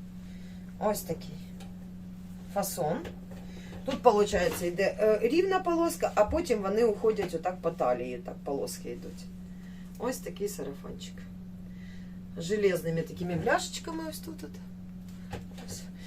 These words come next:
В принципі, фас-, по фасонам сарафани всі, е, дуже схожі між собою. Е, тільки по цьому, е, по кольору різні. Ну і цей, е, трошки на розширення йде.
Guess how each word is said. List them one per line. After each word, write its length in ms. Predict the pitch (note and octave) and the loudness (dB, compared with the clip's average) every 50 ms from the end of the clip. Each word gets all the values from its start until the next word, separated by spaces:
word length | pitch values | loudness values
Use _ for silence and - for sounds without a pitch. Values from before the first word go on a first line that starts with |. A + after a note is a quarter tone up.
| - - - - | -10 -10 -10 4
В 20 | - | 10
принципі, 400 | G#4+ B4+ B4+ A#4+ A4 A4 A4 F#4 | 12 12 12 12 12 8 8 8
фас-, 340 | F4+ - E4+ D#4+ - D#4 - | 8 8 8 8 8 0 6
по 100 | - D#4+ | 6 6
фасонам 500 | D#4 D#4 D#4+ D#4 D#4+ F4+ F4 D#4+ C4+ B3+ | 8 8 6 8 8 6 6 6 6 4
сарафани 520 | B3 - C#4 C4 C4+ - C4+ C#4+ B3+ A3+ G#3+ | 6 6 6 6 8 8 6 6 6 6 4
всі, 440 | G#3+ - - C4 C4+ A#3+ G3 F3 - | 2 2 0 2 2 2 2 0 2
е, 240 | - G#3 G#3 G3+ G3 | 4 4 4 4 2
дуже 340 | F#3 F#3+ C4 B3+ G3+ G3+ G#3 | 2 0 0 0 2 2 0
схожі 460 | F3+ - - D#4 F4 F#4+ F4+ - A#3+ | 0 0 2 4 4 4 4 4 2
між 240 | G3 F3+ E3 - - | 2 2 2 0 2
собою. 460 | F#3 F3+ E3 E3 D#3+ D3+ C#3+ C3+ - - - - - - - - - - - | 2 2 2 4 2 2 2 0 -2 -6 -10 -10 -10 -10 -10 -10 -10 0 4
Е, 220 | - G3+ G3+ G3+ | 8 8 8 8
тільки 340 | F#3+ - E4 F#4 F#4 E4+ E4+ | 8 4 4 4 4 4 0
по 360 | - - D4 D4 D4 C#4+ C#4+ C#4 - | 2 4 4 6 6 6 6 4 2
цьому, 380 | - A3+ F3 D#3 D3+ C#3 C3+ - - - - - - - - - - - - | 4 4 4 4 2 -2 -4 -6 -8 -8 -8 -6 -6 -6 -6 -8 -6 0 2
е, 280 | F#3+ G3+ G3 G#3 G#3 | 4 6 8 8 6
по 440 | G3+ - - B3+ C#4+ D4 D4 D4 C#4+ | 6 2 0 2 4 4 6 6 6
кольору 500 | - - - C4 G#3 F3 E3+ D3+ C#3+ C3+ - - - - - - | 4 6 8 8 8 10 8 6 6 0 -2 -4 -10 -12 -10 -6
різні. 460 | - F#3 F#3 F3+ D#3+ C#3+ C#3 C3+ A#2+ - - - - | -6 -4 -2 -2 -4 -4 -4 -6 -8 -8 -10 -10 0
Ну 80 | - C#4 | 2 2
і 160 | D#4 C#4+ C4 | 4 4 4
цей, 340 | - - F#4 G4 F4+ C4 - - | 4 2 4 4 4 4 4 4
е, 160 | G#3 G#3 G#3 F#3 | 2 2 2 2
трошки 320 | A#3 C#4 C#4 - - B3 | 2 2 2 4 2 2
на 140 | A3+ A3 G#3+ | 6 6 4
розширення 580 | G#3 G#3 - - - G3 D#3+ D3 C#3+ C#3+ C#3 C3+ | 4 4 0 0 0 0 2 2 0 -2 -2 -4
йде. 320 | C#3 C3+ B2+ B2 B2 - | -4 -4 -4 -6 -6 -8